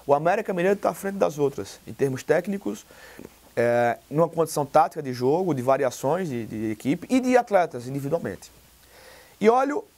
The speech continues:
enxergo o campeonato com duas vagas em aberto, com alguns também favoritos a essas duas vagas. Mas eu vejo o C R B no posicionamento de campeonato, de tabela, numa condição que vale a pena sonhar.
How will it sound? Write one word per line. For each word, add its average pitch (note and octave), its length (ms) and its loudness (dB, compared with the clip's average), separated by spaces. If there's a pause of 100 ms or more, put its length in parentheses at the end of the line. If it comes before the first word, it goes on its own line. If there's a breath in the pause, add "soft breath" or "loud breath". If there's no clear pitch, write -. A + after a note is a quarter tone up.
enxergo G3+ 360 4
o G3+ 40 -6
campeonato F#3+ 640 0 (460)
com G3 120 0
duas F#3+ 240 4
vagas F#3+ 300 8
em G3+ 40 0
aberto, D3+ 440 2 (240)
com A#3 240 6
alguns G#3 580 0 (160)
também E3+ 300 4
favoritos E3 760 0
a D3 60 2
essas C3 320 -2
duas A2 300 -4
vagas. G#2 420 -6 (1300 loud breath)
Mas G#3+ 160 4
eu B3 100 4
vejo G#3+ 280 -2
o A3 40 -6
C - 140 -4
R G3+ 220 2
B F#3 340 0 (640)
no G3+ 220 0
posicionamento G3 840 0
de F3 140 -2
campeonato, C3 640 -2
de A#2+ 80 -10
tabela, A2 500 -2 (100)
numa F#3+ 220 0
condição F#3 600 -2 (1200 loud breath)
que D4 140 2
vale C#4 240 4
a C#3+ 60 2
pena A#2 200 -2
sonhar. F2+ 400 -8